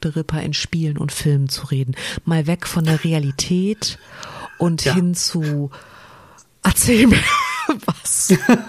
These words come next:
Speaker 2: <laughs> Ich hab, ich hab dir ein bisschen, äh, entspanntere Version dieses, ähm, doch sehr grausamen Mörders, was er ja ist. Also,
Speaker 1: Mhm.
Speaker 2: ne? Ähm, äh, entspannter in dem Sinne. Um Morde geht es immer noch. Es ist nur nicht mehr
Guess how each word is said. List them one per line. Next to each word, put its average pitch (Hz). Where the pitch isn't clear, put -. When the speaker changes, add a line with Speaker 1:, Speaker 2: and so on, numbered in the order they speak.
Speaker 2:
<laughs> -
Ich 214
hab, 220
ich 208
hab 247
dir 226
ein 202
bisschen, 202
äh, 190
entspanntere 175
Version 156
dieses, 147
ähm, 143
doch 170
sehr 156
grausamen 151
Mörders, 151
was 139
er 151
ja 143
ist. -
Also, 143
Speaker 1:
Mhm. 156
Speaker 2:
ne? 180
Ähm, 170
äh, 156
entspannter 143
in 127
dem 127
Sinne. 131
Um 226
Morde 247
geht 190
es 156
immer 226
noch. -
Es 160
ist 202
nur 208
nicht 208
mehr 185